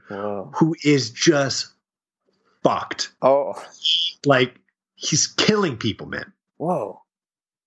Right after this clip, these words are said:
Speaker 2: And it's like, is he incompetent? Or is he doing it on purpose? Is he some kind of serial killer? And they dive into this. Man, we're, I was listening to it when I was driving. I almost, a few times, I'm like, I had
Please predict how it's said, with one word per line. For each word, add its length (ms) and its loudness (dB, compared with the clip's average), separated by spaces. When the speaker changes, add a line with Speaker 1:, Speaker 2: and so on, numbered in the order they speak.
Speaker 2:
And 120 2
it's 200 -2
like, 140 -10
is 140 0
he 120 4
incompetent? 640 2
Or 160 4
is 120 4
he 80 2
doing 240 0
it 80 0
on 180 -4
purpose? 540 2
Is 80 2
he 80 4
some 200 2
kind 160 2
of 60 -6
serial 440 4
killer? 380 0
And 100 4
they 120 4
dive 480 2
into 160 2
this. 320 0
Man, 180 0
we're, 180 4
I 60 -2
was 140 2
listening 360 4
to 120 2
it 80 0
when 100 2
I 40 2
was 120 0
driving. 540 2
I 140 0
almost, 520 2
a 60 0
few 200 4
times, 280 2
I'm 60 2
like, 180 -4
I 80 4
had 260 2